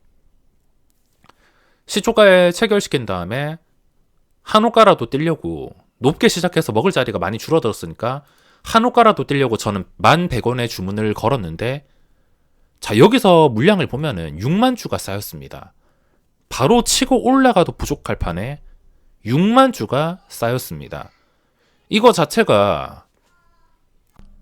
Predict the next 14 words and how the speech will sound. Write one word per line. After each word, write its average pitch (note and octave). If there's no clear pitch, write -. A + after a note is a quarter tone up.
매도세가 C3+
아주 B3+
강하다는 G3+
것을 B2
추측할 -
수가 G2
있으며 F#2
물론 A3+
이 A3+
물량이 A2
한번 A#3+
주춤거렸다가 D#3+
올라갈 C#3+
때 -